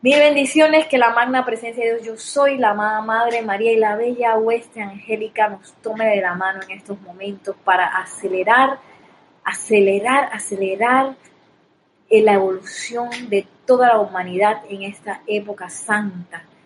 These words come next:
que la llama de la resurrección reine por doquier y que con esta manifestación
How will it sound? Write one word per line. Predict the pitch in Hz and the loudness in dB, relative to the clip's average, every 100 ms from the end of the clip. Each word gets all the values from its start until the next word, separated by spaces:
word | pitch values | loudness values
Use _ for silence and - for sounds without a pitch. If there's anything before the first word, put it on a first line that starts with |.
| _ | _
que | 208 | 2
la | 202 | 2
llama | 196 220 226 | 2 0 2
de | 226 | 2
la | 214 | 2
resurrección | 202 196 196 180 - 208 208 | 0 -6 -8 -8 -6 -4 -4
reine | 202 214 254 254 240 226 | -4 0 2 4 2 -4
por | 202 185 | -6 -6
doquier | 180 170 190 185 175 _ _ _ _ _ _ _ | -8 -10 -6 -6 -6 _ _ _ _ _ _ _
y | - 254 - | 0 0 2
que | 254 254 370 - _ _ _ _ | 4 6 4 -4 _ _ _ _
con | - 214 214 | -6 -4 -4
esta | 233 - - 240 226 226 - | -8 -6 2 4 4 0 -8
manifestación | 214 208 202 208 208 - 196 - - 240 247 | -4 -2 -2 -4 -8 -8 -10 -10 -8 -6 -6